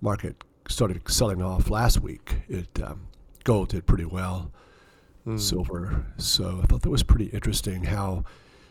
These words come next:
Speaker 1: in the middle of the day, these fundamentals are flying around and I'm so confused and I'm not paying attention to them except just gossip, sort of.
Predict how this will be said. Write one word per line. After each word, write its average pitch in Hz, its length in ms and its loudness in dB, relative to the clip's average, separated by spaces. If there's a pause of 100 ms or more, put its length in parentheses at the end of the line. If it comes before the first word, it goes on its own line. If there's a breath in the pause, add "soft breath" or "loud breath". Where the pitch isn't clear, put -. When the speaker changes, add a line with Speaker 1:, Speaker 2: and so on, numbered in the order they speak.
(100)
Speaker 1:
in 117 80 2
the 113 60 4
middle 139 220 8
of 113 60 4
the 110 100 2
day, 107 520 2 (120)
these 110 180 0
fundamentals 113 540 2
are 104 40 -2
flying 104 340 2
around 101 480 0
and 98 240 -6
I'm 95 160 -6
so 123 180 2
confused 113 640 4
and 98 100 -4
I'm 98 120 -4
not 107 180 -4
paying 104 220 8
attention 110 360 0
to 95 100 0
them 90 260 -4
except - 340 -4 (240)
just - 420 -4 (400 loud breath)
gossip, 117 340 4 (240)
sort - 260 0
of. - 260 -8